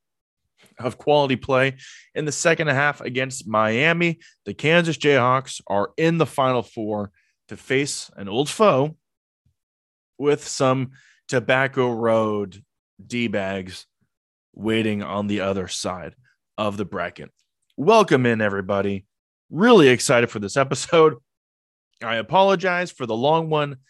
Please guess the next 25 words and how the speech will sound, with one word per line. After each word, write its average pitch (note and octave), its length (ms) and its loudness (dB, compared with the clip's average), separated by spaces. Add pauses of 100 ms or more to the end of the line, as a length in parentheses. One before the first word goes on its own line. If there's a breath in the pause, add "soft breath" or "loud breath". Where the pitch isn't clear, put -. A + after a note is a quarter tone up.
(220)
last A2 480 -4
week. D#3+ 400 -4
I G#2 360 -6 (520)
stopped B2 320 -2
recording. E3+ 560 0
I G#2+ 120 -6
took A2 200 -8
a A2 40 -4
look D3+ 300 0
at E3 140 2
it, E3 120 0
and - 80 -14
I A2 40 -6
was G2 120 -10
like, F#2+ 180 -10
"Oh D#3 140 2
my G#2+ 260 -6 (120)
goodness, D#3+ 520 -2 (580)
man, D3+ 840 0
do A#2 120 0
I B2+ 140 2
know C3 180 0
how A#2 80 0
to G2+ 60 -2
bloviate?" D3 680 -2